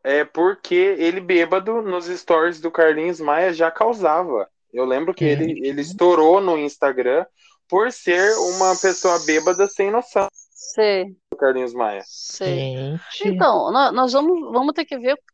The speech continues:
Speaker 3: que que ele vai fazer aí, porque, por exemplo, e-, esse daí, ele já vem, assim, co-, predestinado a dar errado no programa, né?
Speaker 1: Aham, eu também acho.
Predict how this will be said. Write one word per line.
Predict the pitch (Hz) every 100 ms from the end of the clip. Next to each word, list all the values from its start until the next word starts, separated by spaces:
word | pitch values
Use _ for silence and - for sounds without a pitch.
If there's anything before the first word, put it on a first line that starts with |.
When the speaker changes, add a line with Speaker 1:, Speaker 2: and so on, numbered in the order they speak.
| _
Speaker 3:
que | 277 294
que | 392
ele | 359 285
vai | 233 254
fazer | 254 233 233
aí, | 269 427 277
porque, | - 208 226
por | 233 269
exemplo, | 285 226 190 -
e-, | 190 277 - 269
esse | 370 349
daí, | 226 190 240
ele | 294
já | 240 233
vem, | 202 240 302
assim, | 302 269 233 180 _ _ _ _ _
co-, | - -
predestinado | _ 247 320 381 320 - 262 214 214 262
a | 294
dar | 214 254
errado | 339 269 233 190 180
no | 180
programa, | 180 175 170 165
né? | 135 143
Speaker 1:
Aham, | 160 151 175 202
eu | 165
também | 160 170 196
acho. | 214 143 123